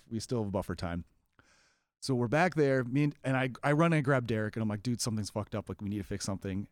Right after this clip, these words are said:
And then he grabs, like, an X L R cable and another mic, and he just, like, hands it to me. He goes, "Go up there and switch this out." And I go,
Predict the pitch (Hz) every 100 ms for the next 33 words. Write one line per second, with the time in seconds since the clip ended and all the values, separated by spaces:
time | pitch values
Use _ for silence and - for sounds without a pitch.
0 | - 117 117 120 113 110 - - _ -
1 | 147 165 165 160 147 123 127 - 139 127
2 | 131 - 131 127 135 113 107 110 131 110
3 | 113 123 - - - _ _ 127 113 135
4 | 139 - 117 - 160 170 196 190 180 135
5 | 123 - - 156 156 165 123 135 123 107
6 | - 113 - - 123 110 110 120 113 107